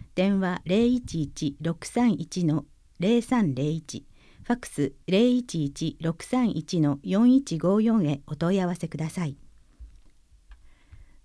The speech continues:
子育て支援センターなどの催し。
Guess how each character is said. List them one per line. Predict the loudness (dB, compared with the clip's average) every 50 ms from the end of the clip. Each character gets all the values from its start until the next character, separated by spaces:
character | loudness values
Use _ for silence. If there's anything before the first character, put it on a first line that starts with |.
| _ _ _
子 | -2 0
育 | 2 2 2 2 2
て | 2 2 0
支 | 2 6 8
援 | 10 10 10
セ | 10 8 8 8 8
ン | 8
タ | 8 4 0 2
ー | 2
な | 2 2 0
ど | 0 0
の | 0 0
催 | 0 0 0 0 2 0 0 -2
し。 | -2 -8 -10 -10 -10 -12